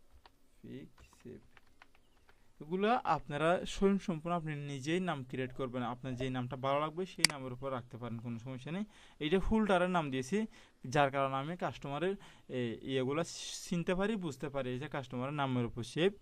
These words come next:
এটার উপর ঢুকলাম। ঢোকার পর এখানে যে মোবাইল নাম্বারটা রয়েছে, এই জায়গাতে আমি এখন কাস্টমারের নাম দিব, এ বি এস এ আর, আফসার, ইউ ডাবল ডি আই এন, আফসার উদ্দিন,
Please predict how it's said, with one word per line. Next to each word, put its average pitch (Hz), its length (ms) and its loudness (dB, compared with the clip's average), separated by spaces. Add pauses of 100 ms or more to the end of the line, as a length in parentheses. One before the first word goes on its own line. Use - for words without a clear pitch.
(360)
এটার 160 340 2
উপর 165 140 -4 (100)
ঢুকলাম। 160 380 0
ঢোকার 135 280 0
পর 156 220 2 (460)
এখানে 185 480 2 (200)
যে 135 220 0
মোবাইল 131 320 0
নাম্বারটা 147 400 -4
রয়েছে, 127 540 -4 (320)
এই 135 100 -4
জায়গাতে 120 320 -2
আমি 135 160 -6
এখন 127 200 -8
কাস্টমারের 117 520 -10
নাম 117 260 -6
দিব, 107 200 -10 (720)
এ 127 400 -6 (640)
বি 123 120 -6 (200)
এস 117 140 -14 (160)
এ - 20 -8 (180)
আর, 104 140 -12
আফসার, 143 500 -10 (160)
ইউ 120 180 -6
ডাবল 107 360 -8
ডি 110 120 -10
আই 107 140 -8
এন, 113 80 -8
আফসার 113 360 -10
উদ্দিন, 139 420 -4